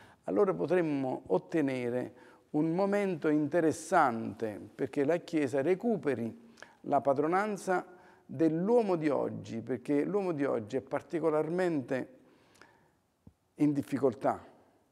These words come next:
ha una grande sete di cercare il senso dell'esistenza. Non si sazia più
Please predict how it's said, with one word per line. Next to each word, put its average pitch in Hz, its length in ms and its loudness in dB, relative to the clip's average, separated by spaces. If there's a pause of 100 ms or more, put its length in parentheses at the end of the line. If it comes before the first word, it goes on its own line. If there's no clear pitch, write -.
(340)
ha 131 160 -4
una 139 340 0
grande 180 600 2
sete 143 520 2
di 113 140 -4
cercare 135 640 -2
il 120 140 -4
senso 151 520 -2
dell'esistenza. 107 1120 -6 (800)
Non 180 220 -2
si 175 120 -4
sazia 147 340 0
più 110 480 -6